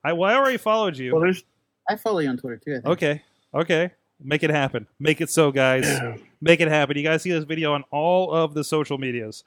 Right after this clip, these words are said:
Speaker 1: Uh, but anyways, no, I, I, I, I like this. Uh, I, I, I think it's a nice mix that they're doing these, uh, these, uh, remote shows like this. Um, as I often say, uh, uh, they're going to an audience that appreciates it more.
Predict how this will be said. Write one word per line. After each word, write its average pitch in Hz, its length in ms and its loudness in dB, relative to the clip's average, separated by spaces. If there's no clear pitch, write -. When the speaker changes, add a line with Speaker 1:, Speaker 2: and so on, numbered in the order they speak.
Speaker 1:
Uh, 151 500 4
but 196 160 4
anyways, 214 420 6
no, 214 180 4
I, 247 220 -4
I, 262 260 -2
I, 247 260 2
I 226 160 2
like 254 380 0
this. 226 300 -2
Uh, 175 340 6
I, 185 200 0
I, 185 220 0
I 180 60 4
think 254 120 -4
it's 277 120 -4
a 254 40 0
nice 196 300 -2
mix 160 440 -4
that 147 100 -2
they're 156 140 0
doing 151 240 0
these, 143 200 -4
uh, 131 320 2
these, 131 300 -8
uh, 120 280 -2
remote 139 300 0
shows 135 260 -2
like 131 140 -4
this. - 360 -6
Um, 127 400 0
as 143 160 -2
I 143 100 2
often 147 220 -2
say, 139 360 -2
uh, 139 80 -6
uh, 127 360 -6
they're 135 200 -4
going 147 360 -2
to 151 420 -2
an 135 140 -6
audience 139 420 -2
that 131 160 -2
appreciates 160 560 -4
it 175 220 -10
more. 196 320 -2